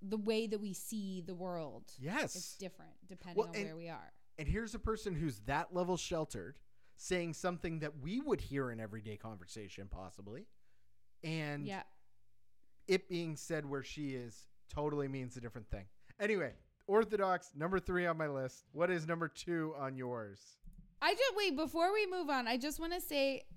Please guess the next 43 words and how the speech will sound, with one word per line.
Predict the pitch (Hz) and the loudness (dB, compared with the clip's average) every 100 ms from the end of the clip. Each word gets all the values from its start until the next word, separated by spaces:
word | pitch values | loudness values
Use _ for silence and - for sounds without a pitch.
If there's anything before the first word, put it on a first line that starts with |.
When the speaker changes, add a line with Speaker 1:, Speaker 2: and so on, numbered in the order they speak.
| - | 4
Speaker 1:
I | 240 | 6
love | 285 311 254 | 8 6 4
this. | 269 262 - - | 4 4 0 -6
It | 226 | -8
captured | 247 254 247 285 240 | -2 -2 0 -2 0
me | 247 233 220 - - - - | 0 0 -2 -6 -14 -16 -8
from | 240 220 | -2 2
the | 214 - 214 | 2 2 2
end | 254 262 | 4 4
of | 269 | 4
episode | 247 226 262 262 240 | 2 0 0 0 -2
one. | 208 185 160 180 - - - - - | 0 0 0 -2 -4 -12 -16 -16 -4
That's | 220 233 233 | 2 2 2
when | 247 | 2
it, | 240 233 220 214 | 4 2 -2 -2
the | 214 | 0
lights | 214 208 - - | 2 0 0 -8
went | 208 196 | -6 -2
on. | 170 160 165 208 - - - - - | 0 0 -2 -6 -8 -16 -18 -20 -4
Uh, | 196 196 190 - | 2 4 4 2
I, | 214 220 - | 0 0 0
I | 233 | 0
loved | 240 262 262 240 | 6 8 8 4
watching | 240 226 233 254 233 | 4 4 4 0 2
it. | 214 | 2
I | 214 | 2
loved | 226 202 | 2 0
the | 226 | -2
world. | 202 226 226 202 | 0 2 2 2
The | 196 | 0
last | 196 214 214 226 - - | 2 2 2 2 -2 -2
scene, | 233 220 208 | 0 2 0
the | 208 | 0
last | 202 214 240 | 2 2 0
scene | - 233 220 220 | -2 0 2 0
with | 214 - | -2 -4
the | 202 | -6
husband | 208 226 202 220 208 | -2 -2 0 -2 -2
when | 196 | -2
he's | 208 208 180 | -2 -2 -2
groveling | 196 196 196 196 214 208 202 196 | -2 2 4 2 2 0 0 -2
is | - 208 190 | -2 -4 -2
just, | 220 208 202 - | 0 0 0 -6